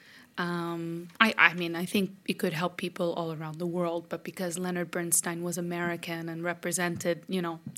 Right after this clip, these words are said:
uh, uh, that, that sort of demographic,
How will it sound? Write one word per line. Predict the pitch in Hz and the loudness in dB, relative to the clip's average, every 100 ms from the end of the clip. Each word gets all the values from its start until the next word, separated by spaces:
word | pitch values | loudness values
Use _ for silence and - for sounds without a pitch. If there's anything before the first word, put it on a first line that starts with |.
| - - - - - | 0 -4 -18 -18 -12
uh, | 165 165 165 160 - - | -10 -8 -8 -8 -12 -10
uh, | 165 147 - _ _ _ - - 170 - | -8 -8 -14 _ _ _ -20 -18 -18 0
that, | 185 180 - _ | 2 2 -2 _
that | 185 180 | -6 0
sort | - 185 | 0 0
of | 170 | -4
demographic, | 156 170 175 175 175 180 - 147 - | -4 -4 -4 0 2 0 -4 -12 -12